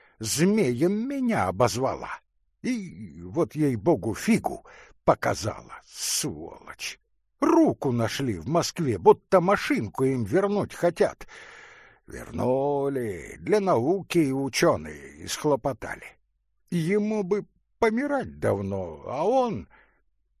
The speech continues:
всё на машинке стукает. Старик настойный. Нет, со мной нельзя цапаться. Есть у меня враг один. Ну да Господь поможет.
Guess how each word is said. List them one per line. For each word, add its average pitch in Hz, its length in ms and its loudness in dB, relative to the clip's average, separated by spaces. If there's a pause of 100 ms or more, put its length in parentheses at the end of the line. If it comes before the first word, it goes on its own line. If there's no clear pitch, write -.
(120)
всё 98 260 -4
на 78 100 -10
машинке 190 600 -2
стукает. - 720 -6 (380)
Старик 107 680 -4
настойный. 127 1300 -4 (580)
Нет, 202 480 -4 (260)
со - 260 2
мной 156 480 0
нельзя 151 480 -2
цапаться. - 640 -12 (580)
Есть 254 480 0
у 127 60 0
меня 117 320 0
враг 139 340 0
один. - 320 -12 (520)
Ну 202 220 -2
да 110 300 -4 (440)
Господь - 480 -6
поможет. - 640 -6